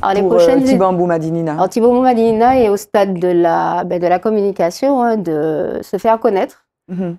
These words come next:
Speaker 1: Euh, le week-end prochain, le vingt-six, si tout se passe bien, nous sommes sur un village santé, euh, dans la ville de Saint-Pierre,
Speaker 2: Oui.
Speaker 1: euh, durant toute la matinée. Donc, euh, j'invite toute la population martiniquaise à, à venir nous rencontrer.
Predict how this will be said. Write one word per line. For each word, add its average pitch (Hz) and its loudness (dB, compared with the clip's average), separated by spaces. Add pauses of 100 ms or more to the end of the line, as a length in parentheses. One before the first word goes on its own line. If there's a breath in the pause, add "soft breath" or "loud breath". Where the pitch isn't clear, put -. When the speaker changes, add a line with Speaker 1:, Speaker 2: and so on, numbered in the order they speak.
Speaker 1:
Euh, 185 0
le 196 0
week-end 226 0
prochain, 220 -2
le 208 0
vingt-six, 196 -4
si - -8
tout 208 -4
se 202 -4
passe 185 -2
bien, 196 -2
nous 185 0
sommes 180 -2
sur 185 -6
un 180 -4
village 185 -2
santé, 202 -4
euh, 180 -4
dans 175 -10
la 175 -2
ville 202 -4
de 185 -4
Saint-Pierre, 185 -4
Speaker 2:
Oui. 196 -10
Speaker 1:
euh, - -10
durant 175 -8
toute 185 -10
la 190 0
matinée. 175 -4
Donc, 175 -8 (100)
euh, 151 -6 (340 soft breath)
j'invite 185 -2
toute 220 -8
la 180 0
population 180 -4
martiniquaise 175 -4
à, 170 -10 (340)
à - -2
venir 196 0
nous 240 2
rencontrer. 196 -2